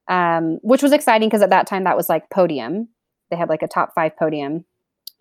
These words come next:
So, um, and I had, like, enough, enough success there, success there that I was, like, really excited at that point. I was like,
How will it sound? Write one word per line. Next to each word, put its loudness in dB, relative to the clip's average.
So, 8
um, 2
and 4
I 6
had, 2
like, 4
enough, 2
enough -2
success -4
there, 0
success -6
there 2
that -2
I 0
was, -4
like, -6
really 0
excited 0
at -4
that -2
point. -2
I -2
was -4
like, -4